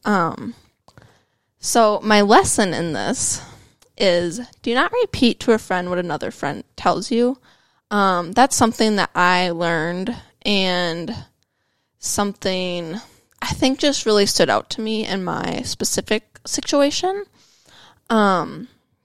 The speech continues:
another thing I wanna talk about is I think, too, some people are not meant to be in your life forever, as much as that sucks, as much as it, like, tears you apart.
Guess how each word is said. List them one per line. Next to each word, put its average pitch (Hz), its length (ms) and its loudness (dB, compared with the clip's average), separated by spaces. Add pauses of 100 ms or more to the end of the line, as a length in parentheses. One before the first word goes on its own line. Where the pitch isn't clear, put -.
(680)
another 233 320 6
thing 302 240 2
I 294 80 2
wanna 277 220 0
talk 269 260 -2
about 262 240 -4
is 202 340 -6 (640)
I 247 40 0
think, 427 260 -2
too, 233 300 0
some 220 240 -2
people 302 320 -2
are 285 180 0
not 185 320 -4
meant 185 380 -6 (180)
to 214 140 0
be 202 160 2
in 196 100 0
your 185 100 -2
life 139 240 -2
forever, 196 480 -6
as 208 200 -6
much 156 180 -8
as 196 140 -6
that 175 360 -4
sucks, - 460 0
as 214 100 -4
much 180 220 -6
as 175 120 -6
it, 151 100 -4
like, - 320 -8
tears 165 340 -6
you 160 80 -2
apart. 240 420 -4